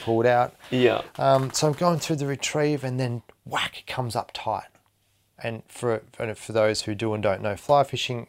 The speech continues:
Speaker 1: we strip set when we're fishing streamers, so rod tip down, everything in a straight line, and you pull back on that line. It's a reaction.
Speaker 2: You don't lift the rod.
Speaker 1: Don't lift the rod
Speaker 2: Because
Speaker 1: categorically. You, you don't
Speaker 2: It's
Speaker 1: have
Speaker 2: just
Speaker 1: any
Speaker 2: too weak?
Speaker 1: Don't have any power. It's not like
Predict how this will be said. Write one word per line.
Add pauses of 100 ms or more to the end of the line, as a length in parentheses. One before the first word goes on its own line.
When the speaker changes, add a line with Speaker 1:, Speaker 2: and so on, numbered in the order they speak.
Speaker 1:
we
strip
set
when
we're
fishing
streamers,
so
rod
tip
down,
everything
in
a
straight
line,
and
you (120)
pull
back
on
that
line.
It's
a
reaction.
Speaker 2:
You
don't
lift
the
rod.
Speaker 1:
Don't
lift
the
rod
Speaker 2:
Because
Speaker 1:
categorically. (540)
You,
you
don't
Speaker 2:
It's
Speaker 1:
have
Speaker 2:
just (100)
Speaker 1:
any
Speaker 2:
too
weak? (140)
Speaker 1:
Don't
have
any
power.
It's
not
like